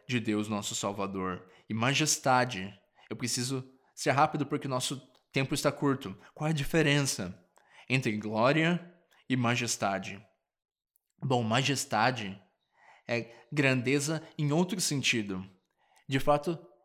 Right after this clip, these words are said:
o-, se refere ao direito de Deus, a sua qualidade. Nós olhamos para a sua qualidade, o seu,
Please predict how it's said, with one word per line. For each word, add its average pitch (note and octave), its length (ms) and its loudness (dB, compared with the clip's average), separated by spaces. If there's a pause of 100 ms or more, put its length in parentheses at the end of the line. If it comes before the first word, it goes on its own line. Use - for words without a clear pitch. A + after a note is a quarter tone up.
(1700)
o-, C3 480 2
se - 180 0
refere C#3+ 640 0 (340)
ao B2 680 -2
direito D3+ 680 4
de G#2+ 120 -4
Deus, F#2+ 640 -4 (380)
a - 60 -14
sua A#2 320 0
qualidade. C#3 880 -2 (180)
Nós C#3 160 0
olhamos D3 260 2
para E3+ 120 -6
a D3 40 -2
sua D#3 140 0
qualidade, C#3 680 0
o D#3 60 -2
seu, C3+ 460 -2